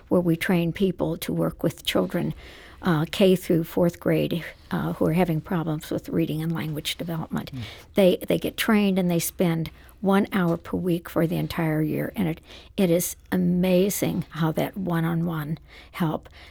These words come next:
Speaker 1: not only aids children, but gives such a sense of satisfaction to the tutor slash mentor.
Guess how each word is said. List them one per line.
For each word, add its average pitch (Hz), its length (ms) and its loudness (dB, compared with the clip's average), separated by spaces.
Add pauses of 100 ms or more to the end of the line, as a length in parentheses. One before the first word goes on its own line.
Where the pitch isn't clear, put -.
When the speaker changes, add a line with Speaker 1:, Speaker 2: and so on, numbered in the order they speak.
Speaker 1:
not 180 240 4
only 170 480 2 (640)
aids 190 360 6
children, 185 840 2 (360)
but 185 240 0
gives 185 300 2
such - 380 -2
a - 20 -2
sense - 320 0
of - 80 -4
satisfaction 160 1000 -2 (440)
to 180 200 2
the 170 120 0
tutor 165 460 0
slash - 480 -2
mentor. 147 480 -4